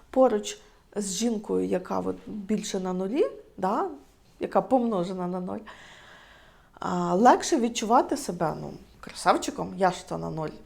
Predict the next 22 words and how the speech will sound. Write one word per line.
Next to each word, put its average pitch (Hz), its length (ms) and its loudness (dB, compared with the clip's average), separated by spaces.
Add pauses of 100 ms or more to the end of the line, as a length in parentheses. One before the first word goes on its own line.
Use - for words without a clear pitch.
(120)
не 160 100 -4
помножений, 175 720 -4 (120)
ну, 175 180 -4 (220)
коли 165 220 0
ти 165 120 -6
поруч, - 440 -6
так, 240 300 -6
все 180 200 -4
завжди 180 320 -6
в 175 40 -8
порівнянні. 185 600 -10 (260)
Ось - 360 6 (340)
<laughs> - 400 -6
така 285 320 10
причина. 285 760 0 (340)
І 233 60 -2
тут, 226 220 0
дивіться, 240 540 0 (140)
а, 185 500 -8 (120)
діти 254 320 2
то 220 120 0
виростають 233 680 -2